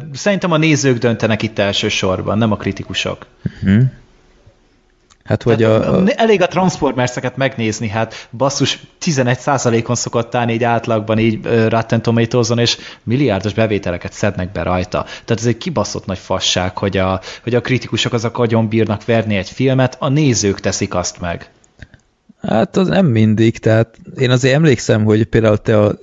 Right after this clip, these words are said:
Speaker 2: Transcendens meg akartad nézni, és utána a, a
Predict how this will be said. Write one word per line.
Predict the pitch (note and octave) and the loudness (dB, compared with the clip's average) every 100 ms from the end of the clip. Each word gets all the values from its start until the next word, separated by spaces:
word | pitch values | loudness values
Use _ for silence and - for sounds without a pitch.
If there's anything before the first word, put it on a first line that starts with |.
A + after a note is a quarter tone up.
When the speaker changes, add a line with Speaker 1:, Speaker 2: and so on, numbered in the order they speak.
| - | -12
Speaker 2:
Transcendens | - A2+ A2 - G#2 G2+ G#2+ - | 0 2 2 0 0 2 2 2
meg | A2+ | 2
akartad | G2+ - G#2 - G2+ | 0 2 0 2 0
nézni, | G2 G2 G2 G2+ | 0 0 2 2
és | G#2+ | 2
utána | G#2 - G2+ G#2 G#2+ - - - _ _ | 0 0 2 4 2 0 -20 -20 _ _
a, | - G2 | -2 2
a | G2 | 2